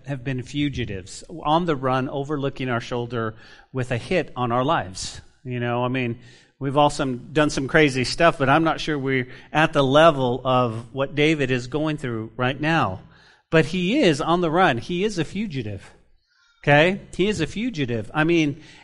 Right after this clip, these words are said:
and, uh, think about this. He's in the wilderness.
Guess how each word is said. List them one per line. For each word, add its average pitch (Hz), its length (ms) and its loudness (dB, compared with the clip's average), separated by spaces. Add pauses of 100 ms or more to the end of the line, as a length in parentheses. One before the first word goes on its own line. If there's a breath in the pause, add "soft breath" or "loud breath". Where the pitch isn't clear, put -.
and, 160 340 6
uh, 143 320 6 (240)
think 226 220 -2
about 185 240 4
this. 147 200 0
He's 165 220 2
in 208 160 2
the 233 80 2
wilderness. 151 760 2